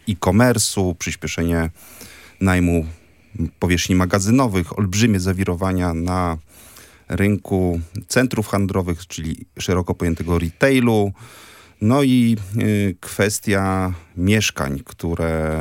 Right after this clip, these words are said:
zaczęły być też produktem mieszkania pod wynajem, te słynne P R S-y.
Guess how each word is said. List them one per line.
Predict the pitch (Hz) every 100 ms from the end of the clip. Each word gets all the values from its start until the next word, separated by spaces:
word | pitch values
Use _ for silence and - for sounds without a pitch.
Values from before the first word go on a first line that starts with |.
| 78 78 78
zaczęły | 76 80 - 95 92 85
być | 78 85 80 -
też | - -
produktem | - 80 98 - 87
mieszkania | 85 95 92 85
pod | 87 82
wynajem, | 80 85 95 90 80 - - - - - - - _
te | - 80
słynne | 80 - 90 95 87 82
P | - 85
R | 80 90
S-y. | 107 - 127